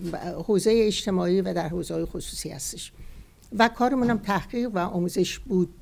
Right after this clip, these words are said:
تا اون زمان و در امروز. تنها راه ارتباطی ما با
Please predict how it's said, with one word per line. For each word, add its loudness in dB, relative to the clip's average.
تا -6
اون 0
زمان -2
و -4
در -4
امروز. -8
تنها 2
راه 2
ارتباطی 0
ما 2
با -2